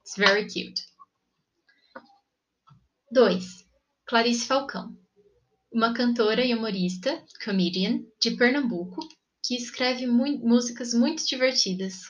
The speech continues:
como Oitavo Andar. Escutem, e se precisarem de ajuda, eu ajudo a traduzir. Três, Thiago York, um cantor brasiliense,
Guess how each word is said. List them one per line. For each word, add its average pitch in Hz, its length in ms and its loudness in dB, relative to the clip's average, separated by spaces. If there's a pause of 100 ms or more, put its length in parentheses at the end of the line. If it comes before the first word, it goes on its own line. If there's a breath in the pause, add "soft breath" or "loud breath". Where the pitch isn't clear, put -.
como 190 360 0
Oitavo 214 340 -2
Andar. 285 340 0 (380)
Escutem, 240 800 0 (100)
e 240 80 2
se 226 140 -2
precisarem 202 480 0
de 196 80 2
ajuda, 190 580 2
eu 202 140 0
ajudo 190 320 0
a 196 40 -4
traduzir. 190 540 -2 (1900 loud breath)
Três, 196 500 -2 (400)
Thiago 277 380 4
York, - 360 -4 (560)
um 233 120 2
cantor 233 500 0
brasiliense, 240 960 -2